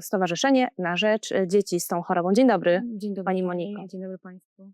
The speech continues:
Speaker 1: Gdy oczekujemy, e, przyjścia na świat, e, dziecka, powtarzamy sobie takie zaklęcie, żeby tylko było zdrowe. I chciałam zapytać, w którym momencie,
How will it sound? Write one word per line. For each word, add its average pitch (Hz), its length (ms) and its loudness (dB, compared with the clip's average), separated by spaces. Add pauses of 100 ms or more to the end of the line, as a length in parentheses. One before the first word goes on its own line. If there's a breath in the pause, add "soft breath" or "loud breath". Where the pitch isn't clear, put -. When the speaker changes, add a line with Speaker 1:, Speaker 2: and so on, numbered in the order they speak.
Speaker 1:
Gdy 226 140 2
oczekujemy, 277 600 2
e, 220 380 4
przyjścia 339 340 -2
na 233 120 4
świat, 254 380 0
e, 208 300 2
dziecka, 220 640 0
powtarzamy 233 500 2
sobie 226 260 -2
takie 220 240 0
zaklęcie, 214 840 2
żeby 226 240 2
tylko 220 520 2
było 208 280 2
zdrowe. 185 360 -2
I 196 40 -4
chciałam 277 300 0
zapytać, 226 540 0
w - 60 -20
którym 349 220 2
momencie, 254 600 4